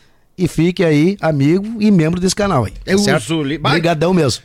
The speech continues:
Speaker 2: tô bem de garoto propaganda, hein, gurizada?
Speaker 1: É isso aí.
Speaker 2: Pá, quero ver quando ele ter fechado, desligar a câmera aqui. Ah, isso aqui tu, é a notinha.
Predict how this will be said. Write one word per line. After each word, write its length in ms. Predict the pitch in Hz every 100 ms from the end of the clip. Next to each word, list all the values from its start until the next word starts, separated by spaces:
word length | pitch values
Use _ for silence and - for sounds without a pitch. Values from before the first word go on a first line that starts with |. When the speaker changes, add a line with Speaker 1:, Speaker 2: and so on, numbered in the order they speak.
| _ -
Speaker 2:
tô 160 | 240
bem 220 | 208 247 294
de 100 | 240
garoto 360 | 254 254 214
propaganda, 680 | 262 247 247 220 214 277 262
hein, 80 | 262
gurizada? 480 | 262 214 180 160
Speaker 1:
É 60 | 196
isso 100 | 160
aí. 60 | 208
Speaker 2:
Pá, 300 | 247 247 240
quero 280 | 190 180 156
ver 180 | 165
quando 180 | 208 220
ele 320 | 233 247 262
ter 200 | 190 254
fechado, 480 | 220 240 - 220 233
desligar 380 | 156 185 170 196
a 40 | 202
câmera 300 | 196 196 175
aqui. 200 | 175 180
Ah, 200 | 214 214
isso 120 | -
aqui 180 | 160 175
tu, 460 | 180 202 196 185 165
é 60 | 156
a 60 | 151
notinha. 440 | 147 - - 143